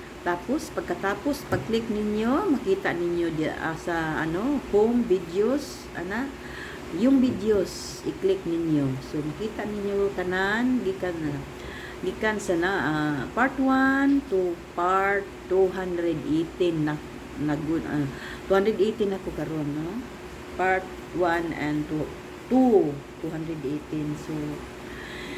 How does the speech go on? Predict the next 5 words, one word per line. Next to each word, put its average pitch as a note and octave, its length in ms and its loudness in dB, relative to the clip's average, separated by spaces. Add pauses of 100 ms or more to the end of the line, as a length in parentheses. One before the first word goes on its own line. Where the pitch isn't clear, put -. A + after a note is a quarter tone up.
(260)
sana A3+ 640 2 (800)
tulungan A#3+ 480 4
ninyo B3 240 2
ako, G3+ 480 0
manood F#3 400 -2